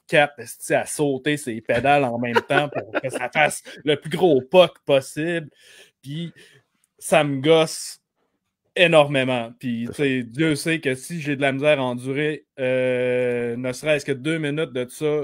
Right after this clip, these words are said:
cet album-là me semblait un fucking cauchemar à finir.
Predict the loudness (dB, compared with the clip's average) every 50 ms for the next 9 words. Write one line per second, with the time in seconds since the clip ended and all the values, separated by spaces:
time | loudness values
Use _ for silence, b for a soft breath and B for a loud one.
0 | -6 -10 _ -12 -10 -8 -4 -4 -4 -4 -2 -4 -4 -4 -2 -4 -4 -4 -4 -6
1 | -8 -8 -8 -8 -6 -6 -6 -6 -6 -4 -2 -2 -2 -2 -4 -8 b b b b
2 | b -12 -12 -10 -10 -6 -4 -4 -2 -2 -4 -6 -6 -6 -10 -6 -4 -2 -2 -2
3 | -2 -4 -6 -6 -6 -4 -2 -2 -2 -2 -2 -4 -6 -8 -8 -10 -8 -6 -6 -6
4 | -8 -10